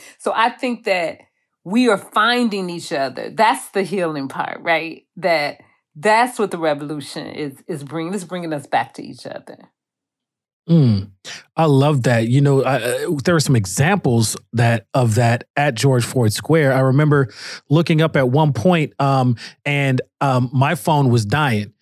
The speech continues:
Speaker 2: and I walked into Cup Foods, and, and what was amazing is, um, you have the young man who wishes,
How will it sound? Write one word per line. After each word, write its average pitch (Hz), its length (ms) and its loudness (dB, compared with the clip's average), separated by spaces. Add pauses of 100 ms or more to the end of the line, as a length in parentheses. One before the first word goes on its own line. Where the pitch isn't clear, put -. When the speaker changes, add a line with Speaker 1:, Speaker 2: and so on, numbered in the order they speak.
(320)
Speaker 2:
and 131 460 0
I 127 120 -2
walked 156 340 2
into 139 180 4
Cup - 260 0
Foods, 143 480 4 (100)
and, 131 240 2
and 127 280 4 (480)
what 165 160 2
was 139 160 4
amazing 123 720 4
is, 123 300 2 (520)
um, 127 540 2
you 151 140 4
have 139 240 4
the 127 100 2
young 147 340 6
man 147 480 4 (920)
who 147 180 2
wishes, 135 720 2